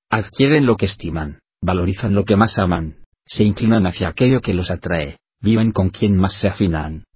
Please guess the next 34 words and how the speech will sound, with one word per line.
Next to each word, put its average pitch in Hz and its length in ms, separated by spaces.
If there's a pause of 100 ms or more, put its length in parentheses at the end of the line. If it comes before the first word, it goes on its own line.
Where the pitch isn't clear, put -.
(120)
están 117 360
en 101 100
el 92 120
camino 110 340
que - 120
eligieron, 76 640 (220)
hallan 113 320
siempre 123 420
lo 110 80
que 95 160
procuran. 82 640 (480)
Eso, 104 400 (260)
con 107 220
todo, 101 400 (320)
no 104 180
es 110 100
novedad, 85 440 (340)
porque 98 300
todos 131 320
nosotros 127 440
nos 95 180
guiamos 127 340
por 95 180
directrices 90 640
idénticas, 76 760 (160)
actuamos 101 560
como 90 200
somos 107 360
y 107 60
reaccionamos, 85 880 (200)
conforme 110 580
a 104 40
nuestra 98 340
voluntad, 95 600